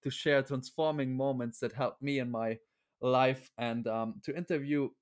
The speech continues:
eco warriors to really, to come together for positive change. I think it's so important to share knowledge, um, what we have learned on our journey and what has helped us, um, to make the world a better place. So, um, yeah, I'm so excited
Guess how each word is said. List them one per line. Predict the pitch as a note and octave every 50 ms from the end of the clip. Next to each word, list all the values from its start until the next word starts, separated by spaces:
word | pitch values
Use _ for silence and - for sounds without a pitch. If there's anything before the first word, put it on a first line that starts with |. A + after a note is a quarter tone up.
| _ _
eco | D3 D3+ - -
warriors | C3+ B2+ C3+ C3+ C3 B2+ B2+ B2 B2 B2+ - - - -
to | C3+ B2 A#2
really, | A2+ D3 D3+ D3 C#3 C3 B2 B2 - _ _ _ -
to | - C3
come | - - - F3 E3 C#3+
together | - - C3+ C3+ C#3 C3+ C3 B2+ B2 A#2+ A#2+ -
for | - A#2+ A#2 A2+ A2+
positive | - - C#3 C3 C3 B2+ - - A#2+ - -
change. | - C#3 B2+ B2 A#2+ A#2 A2+
I | A2
think | - - B2 A#2+
it's | A#2+ A#2 - -
so | C3
important | B2 A#2+ - B2+ A#2 - - A2+ G#2
to | - A2+
share | - - - - C#3+ C3 C3 B2+ A#2+ - _ _ _ _ _
knowledge, | - B2+ C3 B2+ B2+ C3+ C3+ C3 C3 B2+ - - -
um, | - A2 A2 A2 A2 A2 G#2+ G#2 G2 G#2
what | A2+ B2+ B2+ A#2+ A#2+
we | C3+ C#3+
have | D3 C3 B2+ - -
learned | A2+ A#2 A2+ A2+ A2+
on | A2 G#2 -
our | A#2 B2+ B2 A#2
journey | A2+ - - G#2+ G#2+ G#2+ A2 A2 G#2+
and | - G2+ G#2 G#2 G#2 - _ _ _ _ _ _ _ -
what | A#2+ A#2+
has | C3 A#2+ A#2
helped | - C3+ A#2+ A2 - _ -
us, | B2+ C3 B2+ - - - - _ -
um, | G2+ G2+ G#2 G#2 G2+ G#2 - _ - -
to | - A#2 A2 G#2+ G2+ G#2 _ _ _ -
make | A2+ A#2 A2+ A2+
the | - A#2+
world | G2+ G#2+ G#2+ G#2 G2 G#2
a |
better | G2 F#2+ G#2 G2 G#2 G#2
place. | - - C3 B2+ A#2 A2+ - -
So, | - - G#2+ G#2+ G#2+ G#2 - _ _ _ _ _ _ _ - -
um, | A#2 A#2 A#2 A2+ A2
yeah, | C3+ C#3+ B2+
I'm | B2+ B2+
so | - - E3+ D3+
excited | C#3 C3+ - - C#3 C3 B2+ C3 B2+ B2+